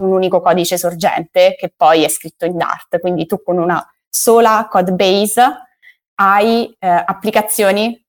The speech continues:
per piattaforme diverse, e il che chiaramente si pone, si porrebbe come la panacea di tutti i mali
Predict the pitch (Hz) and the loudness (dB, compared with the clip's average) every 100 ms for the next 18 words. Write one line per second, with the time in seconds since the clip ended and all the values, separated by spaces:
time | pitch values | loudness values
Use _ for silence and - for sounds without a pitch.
0 | - 190 190 185 - _ _ _ 202 185 | -4 0 2 0 -2 _ _ _ -2 -2
1 | 190 190 190 180 190 180 180 180 175 165 | 0 0 2 2 2 0 0 -4 -2 -2
2 | - 151 - 175 165 190 180 175 - 180 | -2 -6 -4 -2 0 0 -2 -4 -2 0
3 | 180 - 156 160 165 165 160 160 170 180 | 0 0 2 2 -2 -2 -4 -2 0 0
4 | 175 - - 196 220 208 214 202 185 185 | 0 -2 0 2 2 4 2 2 2 2
5 | 180 190 _ _ - 190 190 202 190 196 | 0 -2 _ _ -4 -2 0 0 0 2
6 | 190 190 185 190 185 - 202 196 185 185 | 4 4 2 -2 -6 -4 0 2 2 0
7 | 185 247 | 0 0